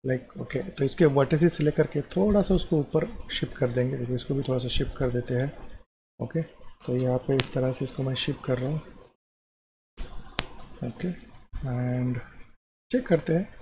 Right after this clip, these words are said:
ओके, तो तीन press करके check करेंगे।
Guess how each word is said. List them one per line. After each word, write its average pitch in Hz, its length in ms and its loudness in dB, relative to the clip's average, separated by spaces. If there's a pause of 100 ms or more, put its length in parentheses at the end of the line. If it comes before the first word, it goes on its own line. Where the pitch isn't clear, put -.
(120)
ओके, 220 160 -6
तो - 1000 -6 (500)
तीन 190 360 8
press 185 220 2
करके 151 300 2
check - 240 -4
करेंगे। 127 360 -2